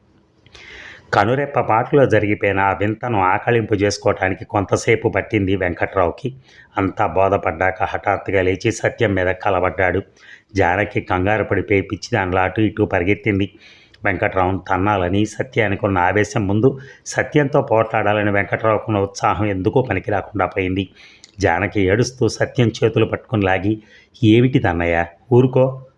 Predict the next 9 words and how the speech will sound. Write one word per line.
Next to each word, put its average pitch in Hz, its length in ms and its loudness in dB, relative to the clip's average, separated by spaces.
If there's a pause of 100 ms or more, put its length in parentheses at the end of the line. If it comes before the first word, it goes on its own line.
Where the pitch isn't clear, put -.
(120)
అని 101 140 2
వారిస్తూనే 104 640 0
ఉంది. 92 380 -2 (420)
సత్యం 101 500 -2
వెంకట్రావును 95 640 0
రెండు 98 280 2
గుద్దులతో, 104 560 2
రెండు 98 280 0
తన్నులతో 104 800 0